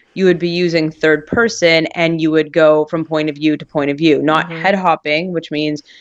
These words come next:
Speaker 1: you'd have a sustained consciousness for a scene, and then you go into another character's head, but you're not constantly redoing the scene. You can have the character think back or,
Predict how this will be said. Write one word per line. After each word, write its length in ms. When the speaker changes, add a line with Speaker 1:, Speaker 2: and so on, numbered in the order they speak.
Speaker 1:
you'd 180
have 120
a 40
sustained 480
consciousness 600
for 160
a 80
scene, 440
and 220
then 120
you 100
go 100
into 180
another 540
character's 420
head, 380
but 80
you're 100
not 220
constantly 840
redoing 420
the 60
scene. 340
You 80
can 100
have 100
the 60
character 360
think 320
back 380
or, 320